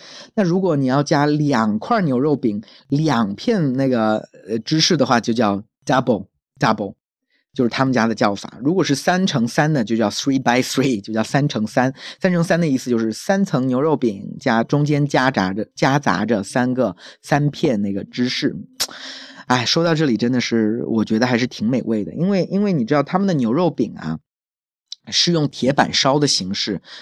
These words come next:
在铁板里面给它烟熏出来的，或者是用那个铁丝网格的那种烧烤的形式给它烤出来的，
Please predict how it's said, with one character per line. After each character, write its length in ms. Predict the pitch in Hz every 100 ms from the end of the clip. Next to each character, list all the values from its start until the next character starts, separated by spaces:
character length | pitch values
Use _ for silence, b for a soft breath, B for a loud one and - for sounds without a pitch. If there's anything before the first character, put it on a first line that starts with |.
| B
在 140 | 143
铁 260 | 135 - 123
板 180 | 131 123
里 100 | 123
面 140 | 107
给 120 | 101
它 100 | 101
烟 240 | 107 131 139
熏 220 | - 143
出 180 | - 131
来 160 | 101
的， 100 | 90 -
或 180 | 156
者 100 | 143
是 160 | 101 135
用 160 | 127 127
那 80 |
个 100 | 113 107
铁 220 | - 98
丝 200 | - 143
网 320 | 135 101 90
格 200 | - 98
的 100 | 113
那 100 | 135
种 100 | 117
烧 220 | 101 117
烤 160 | 127 85
的 100 | 90
形 160 | 87 95
式 120 | 104
给 80 | 90
它 120 | 87
烤 200 | - -
出 140 | -
来 100 | -
的， 100 | -